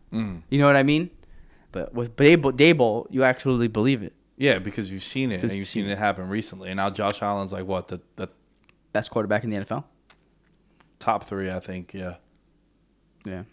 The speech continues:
Speaker 1: I would probably put him,
Speaker 2: Mahomes.
Speaker 1: Mahomes and Brady. Till proven otherwise, bro. Like, how, how, <laughs> we, every year we have these lists, and we don't have Brady, like, anywhere near it. And you're
Speaker 2: I
Speaker 1: like,
Speaker 2: can't put Brady there.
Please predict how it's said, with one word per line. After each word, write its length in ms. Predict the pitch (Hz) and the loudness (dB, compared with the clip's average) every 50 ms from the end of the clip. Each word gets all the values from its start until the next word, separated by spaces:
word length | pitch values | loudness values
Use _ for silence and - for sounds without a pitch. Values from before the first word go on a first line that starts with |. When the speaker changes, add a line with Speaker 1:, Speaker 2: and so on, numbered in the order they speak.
| _ _ _ _ _ _ | _ _ _ _ _ _
Speaker 1:
I 80 | - 101 | -2 -2
would 140 | 104 107 98 | -2 -2 -2
probably 280 | - 127 113 110 104 101 | 2 2 4 4 2 0
put 300 | 98 - 107 101 98 92 | -2 -2 -2 -2 -2 -2
him, 640 | 92 113 120 127 131 135 131 131 131 127 123 123 113 - _ - | -4 -2 0 0 2 2 0 0 -2 -4 -6 -8 -10 -12 _ -10
Speaker 2:
Mahomes. 680 | 127 123 123 127 135 127 131 135 135 135 - - - - _ _ _ _ _ _ _ _ - | -6 -6 -4 -4 -4 -4 -2 -4 -4 -6 -8 -12 -18 -20 _ _ _ _ _ _ _ _ -10
Speaker 1:
Mahomes 360 | 98 98 104 104 101 101 95 | -8 -4 -2 -2 -2 -2 -4
and 100 | 98 92 87 | -6 -6 -2
Brady. 400 | 95 95 95 92 92 90 - - _ _ _ _ _ _ _ _ _ _ _ _ _ _ _ | -2 0 0 -2 -4 -6 -10 -12 _ _ _ _ _ _ _ _ _ _ _ _ _ _ _
Till 120 | - 131 113 | -8 -8 -6
proven 260 | - 127 120 101 98 | -2 -2 -2 -2 -2
otherwise, 400 | 98 98 95 92 90 90 87 90 | -2 0 0 0 0 -2 -2 -2
bro. 160 | 92 92 90 90 | -4 -4 -2 -2
Like, 140 | 92 92 92 | -2 -2 -2
how, 220 | - 107 104 104 | 0 0 0 0
how, 280 | 101 110 107 110 110 104 | 2 0 0 0 0 -2
<laughs> 40 | - | -2
we, 160 | 135 135 135 | -2 0 0
every 180 | 135 147 151 156 | 2 2 4 4
year 160 | 151 160 160 143 | 4 4 4 4
we 80 | 135 | 4
have 160 | 135 135 131 127 | 4 4 4 2
these 200 | 139 131 117 113 | 2 0 0 0
lists, 240 | 123 143 139 - - | -2 -2 -2 -2 -4
and 80 | 98 101 | -6 -6
we 60 | 104 | -4
don't 120 | 110 110 | -2 -2
have 180 | 113 110 104 98 | -2 -2 -2 -2
Brady, 240 | 113 113 117 107 95 | -2 -2 0 0 -2
like, 180 | 95 92 92 95 | -4 -4 -6 -6
anywhere 260 | 98 104 101 98 95 | -6 -6 -6 -8 -8
near 200 | 98 101 104 98 | -6 -6 -4 -4
it. 40 | 90 | -6
And 80 | 90 95 | -6 -6
you're 120 | 92 92 | -2 0
Speaker 2:
I 40 | 120 | 0
Speaker 1:
like, 80 | 107 | 0
Speaker 2:
can't 200 | 95 - 139 123 | 2 2 2 4
put 160 | - 120 113 98 | 4 2 2 2
Brady 300 | 101 101 95 92 101 95 | 2 2 2 2 0 -2
there. 300 | 92 92 95 98 98 | -2 -2 -2 -2 -4